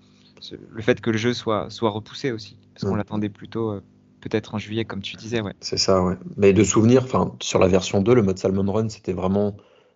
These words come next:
Speaker 2: une nouveauté, enfin, si je me trompe pas, une nouveauté intéressante du deux.
Speaker 1: Complètement,
Speaker 2: Euh,
Speaker 1: ouais.
Speaker 2: faudrait du coup qu'ils aient au trois, pour le trois, quand même, une, quelque chose d'emblématique du trois. On pourrait se dire, tiens, ce mode de jeu, c'était le, le jeu, le mode de jeu du trois.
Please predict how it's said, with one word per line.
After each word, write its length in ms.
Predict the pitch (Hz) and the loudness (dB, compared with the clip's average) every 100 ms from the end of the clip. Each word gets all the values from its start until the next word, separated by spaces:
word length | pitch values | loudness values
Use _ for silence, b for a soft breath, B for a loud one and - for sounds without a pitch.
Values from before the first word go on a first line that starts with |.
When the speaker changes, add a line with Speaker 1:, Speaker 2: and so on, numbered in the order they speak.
| b - | b -6
Speaker 2:
une 180 | 104 | -2
nouveauté, 440 | 101 98 104 104 120 | 2 2 2 2 0
enfin, 200 | 113 90 | 0 -4
si 140 | - | -4
je 80 | 92 | -4
me 120 | 90 | -4
trompe 240 | - 95 95 | -2 0 2
pas, 80 | |
une 160 | 95 92 | 2 2
nouveauté 320 | 92 98 - | 2 2 0
intéressante 540 | 101 95 98 95 101 92 | 0 2 0 0 0 0
du 140 | 92 | 0
deux. 240 | 101 135 135 B B | 2 2 0 B B
Speaker 1:
Complètement, 320 | 120 110 113 85 | -6 -2 0 0
Speaker 2:
Euh, 60 | |
Speaker 1:
ouais. 220 | 120 110 | -2 -8
Speaker 2:
faudrait 480 | 104 - 104 98 104 | -12 0 2 4 2
du 140 | 90 98 | 2 -2
coup 140 | 131 | -2
qu'ils 260 | 123 90 98 | -4 0 4
aient 40 | |
au 120 | 90 | 4
trois, 480 | - - 107 117 123 | 2 0 2 2 0
pour 140 | - | -8
le 80 | 90 | -10
trois, 240 | 90 - 110 | -6 -2 2
quand 100 | 107 | 2
même, 140 | 110 | 2
une, 440 | 92 92 92 92 92 | 2 0 0 -4 -6
quelque 180 | 92 | -8
chose 200 | - 104 | -2 0
d'emblématique 580 | 92 101 104 104 98 113 | 2 2 2 0 -2 -4
du 100 | 95 | -6
trois. 200 | 90 123 | -4 -2
On 80 | 117 | -2
pourrait 260 | 92 95 90 | -2 -4 -2
se 40 | |
dire, 240 | 101 123 123 B B B | 0 0 0 B B B
tiens, 220 | - 113 | 0 0
ce 160 | 110 104 | 0 -2
mode 180 | 95 90 | -2 -2
de 120 | 101 | -2
jeu, 180 | 98 113 | -2 -2
c'était 300 | - 85 90 | -4 -6 -4
le, 320 | 90 87 87 | -4 -6 -8
le 180 | 98 87 | -8 -8
jeu, 180 | 90 85 - | -8 -8 -12
le 180 | - 87 | -8 -4
mode 160 | 90 | -2
de 100 | 87 | -2
jeu 100 | 87 | -4
du 120 | 90 90 | -4 -4
trois. 260 | - 127 | -2 -2